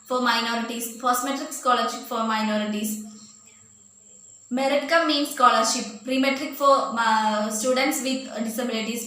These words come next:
post-matric scholarship for students with disabilities തുടങ്ങിയ സ്കോളർഷിപ്പുകൾക്ക് അപേക്ഷിക്കാനുള്ള അവസാന തീയതി നവംബർ മുപ്പത് വരെ നീട്ടി. പ്രധാന വാർത്തകൾ ഒരിക്കൽ കൂടി. ശിശുദിനാഘോഷത്തിന്റെ ഭാഗമായി സ്കൂളിൽ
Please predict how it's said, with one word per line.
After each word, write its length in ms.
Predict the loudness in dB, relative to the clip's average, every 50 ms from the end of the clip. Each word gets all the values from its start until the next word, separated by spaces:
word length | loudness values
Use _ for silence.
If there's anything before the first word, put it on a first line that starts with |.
| -4
post-matric 500 | -2 -2 -2 -2 -2 -4 -6 -6 -6 -8
scholarship 560 | -8 -4 2 4 4 4 4 2 0 -4 -6 -4 -4
for 100 | -2 -2
students 460 | -2 -4 -4 -4 -4 -2 -4 -4 -4 -4
with 120 | -6 -4 -4 -4
disabilities 520 | -4 -4 -4 -6 -6 -6 -6 -6 -6 -8 -6 -6
തുടങ്ങിയ 320 | -6 -4 -4 -2 -2 -4 -4 -4
സ്കോളർഷിപ്പുകൾക്ക് 760 | -2 0 2 2 2 0 -2 -4 -4 -2 -2 -2 0 0 -2 -2
അപേക്ഷിക്കാനുള്ള 640 | -2 -2 -2 -2 -4 -2 -2 -2 -2 -2 -2 -2
അവസാന 300 | -2 -2 -2 -2 -2 -2 -2 -2
തീയതി 320 | -4 -4 -4 -4 -2 -2 -2 0 0
നവംബർ 280 | 0 2 2 2 2
മുപ്പത് 340 | 2 0 -2 -2 -4 -4 -2 -2
വരെ 160 | -2 -2 0 0
നീട്ടി. 240 | -2 -2 -2 -4 -8 -12 -14 -18 _ _ -20 -20 -20 -8 -2
പ്രധാന 320 | -2 0 0 2 2 2 2 2
വാർത്തകൾ 340 | 0 0 0 -2 -4 -4 -4 -4 -4
ഒരിക്കൽ 320 | -4 -4 -2 -2 -2 -2 -4
കൂടി. 180 | -4 -6 -6 -8 -10 -12 -16 -20 -20 -20 _ _ _ _ -10
ശിശുദിനാഘോഷത്തിന്റെ 920 | -8 -8 -6 -6 -6 -2 0 0 0 2 0 0 0 0 -2 -2 -2 0
ഭാഗമായി 500 | 2 2 2 2 2 0 -2 -2 -2 -4 -6
സ്കൂളിൽ 440 | -8 -8 -4 -2 0 0 0 0